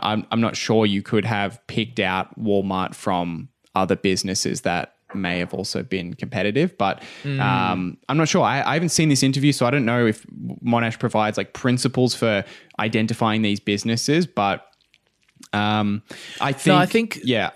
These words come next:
Speaker 2: Sorry.
Speaker 1: No, no, no.
Speaker 2: I was, I was
Speaker 1: You're
Speaker 2: just gonna
Speaker 1: going.
Speaker 2: say, I think the idea is, is that, okay, say, say you've made an investment in, um, in, say, Walmart, and while, now that you've made this investment,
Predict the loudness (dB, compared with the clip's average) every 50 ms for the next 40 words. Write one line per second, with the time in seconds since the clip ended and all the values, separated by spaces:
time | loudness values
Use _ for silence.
0 | -8 -6 -2 0 0 0 2 2 2 4 4 4 4 2 2 0 0 0 0 2
1 | 2 2 2 2 2 2 2 2 2 2 4 4 4 4 2 0 0 -2 -2 0
2 | 0 0 2 2 2 4 4 4 4 4 4 4 4 4 4 2 0 -4 -8 _
3 | _ _ 0 0 2 2 0 0 2 0 -2 0 0 0 2 2 4 4 4 2
4 | 2 0 0 0 2 2 4 4 4 4 2 2 2 2 4 4 4 4 4 2
5 | 2 2 2 2 2 2 0 -2 -2 -4 -6 _ -2 0 2 2 2 2 2 2
6 | 0 0 -2 -6 -10 _ _ _ _ -20 -20 -20 -20 -20 -20 -20 -20 _ _ -2
7 | 0 2 2 2 2 2 2 0 -2 -4 -6 -12 _ _ _ 0 0 2 2 2
8 | 2 0 0 0 2 2 4 2 2 2 4 4 4 4 4 2 0 -4 -4 -4
9 | -6 -10 -12 -14 -8 -4 -2 -2 -2 0 2 2 4 4 4 4 4 2 2 0
10 | 0 0 2 2 2 2 2 2 0 0 2 2 2 2 2 0 0 0 -2 -2
11 | -2 0 0 0 0 0 -2 -2 -2 -4